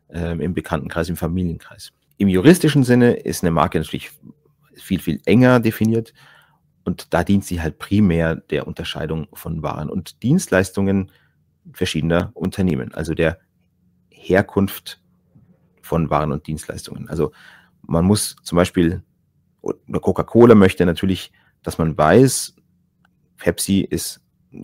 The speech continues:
kommt aus einem anderen Betrieb. Und Coca-Cola ist wiederum auch von einem anderen Hersteller. Äh, man muss nicht genau erkennen können, wer das, wer da dahinter steckt, welche Holding, welche,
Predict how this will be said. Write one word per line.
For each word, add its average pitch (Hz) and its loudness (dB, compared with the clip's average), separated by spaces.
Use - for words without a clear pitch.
kommt - -6
aus 87 -4
einem 85 -6
anderen 90 2
Betrieb. - -6
Und - -6
Coca-Cola 98 6
ist - -6
wiederum 90 0
auch - -2
von - -12
einem 76 -6
anderen 87 -2
Hersteller. - -8
Äh, 73 -6
man 76 -2
muss 110 0
nicht 120 -2
genau 95 4
erkennen 90 -4
können, 78 -6
wer 95 4
das, 78 0
wer 80 2
da 78 0
dahinter 98 -2
steckt, - -6
welche 76 -6
Holding, 87 2
welche, 73 -10